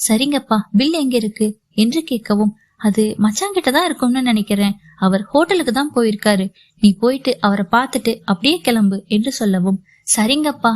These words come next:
என்று சொல்லி ஹரியும் ஹோட்டலுக்கு சென்றான். அது ஒரு பிரபலமான ஐந்து நட்சத்திர ஹோட்டல். அதில் உள்ள பெரிய பார்ட்டிகள்,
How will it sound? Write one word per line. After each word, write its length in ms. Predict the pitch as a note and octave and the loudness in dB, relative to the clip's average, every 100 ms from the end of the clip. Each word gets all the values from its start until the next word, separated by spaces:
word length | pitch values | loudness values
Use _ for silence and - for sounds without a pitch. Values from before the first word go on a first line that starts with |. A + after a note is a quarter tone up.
| G#3+ | 2
என்று 280 | G#3 A#3+ | 0 0
சொல்லி 340 | C4 G#3+ F#3 G3 - - - | -2 0 0 -2 -4 -20 -2
ஹரியும் 440 | C4 D#4 D4+ D4 - | 0 0 0 -4 -2
ஹோட்டலுக்கு 540 | B3+ C#4 C4 G3 - | -2 0 0 0 0
சென்றான். 480 | E4 C#4+ G#3 G3+ G3 - _ _ _ _ _ _ _ _ _ _ _ _ _ _ _ _ _ _ - | -2 0 0 0 -2 -6 _ _ _ _ _ _ _ _ _ _ _ _ _ _ _ _ _ _ 0
அது 180 | A3 C#4 | 0 2
ஒரு 200 | B3+ G#3+ A3+ - | 2 2 0 0
பிரபலமான 680 | B3 C#4 G4 F4 A3+ A#3 - | 0 2 0 2 2 0 0
ஐந்து 260 | A#3+ D#4+ F4 | -2 0 0
நட்சத்திர 400 | C4 G#3+ G3+ C#4 | 0 0 0 0
ஹோட்டல். 440 | - A#3 G3 G3 - _ | 2 0 2 -2 -4 _
அதில் 320 | - F#3+ G3 A3 | 0 2 2 0
உள்ள 200 | C#4 C4+ G#3+ - | -2 -2 -4 -4
பெரிய 280 | B3 C#4 F#4 G4 | 0 2 2 2
பார்ட்டிகள், 540 | C4 A3+ A3 G#3 F#3+ | 0 0 0 0 -2